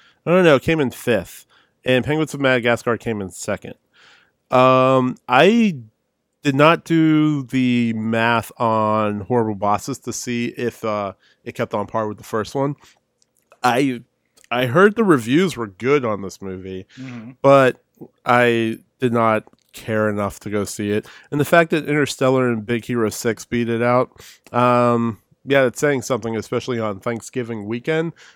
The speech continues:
Speaker 1: where people didn't really have anything to do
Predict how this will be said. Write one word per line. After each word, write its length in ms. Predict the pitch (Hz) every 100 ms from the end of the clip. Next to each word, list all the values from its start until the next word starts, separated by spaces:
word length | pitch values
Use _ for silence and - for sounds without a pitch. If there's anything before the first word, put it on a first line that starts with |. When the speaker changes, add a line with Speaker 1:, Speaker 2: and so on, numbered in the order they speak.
| _
Speaker 1:
where 340 | - 117 120 113
people 400 | - 127 120 120
didn't 260 | 120 110
really 280 | - 113 110
have 160 | 110 104
anything 400 | 104 95 98 92
to 100 | -
do 220 | - 95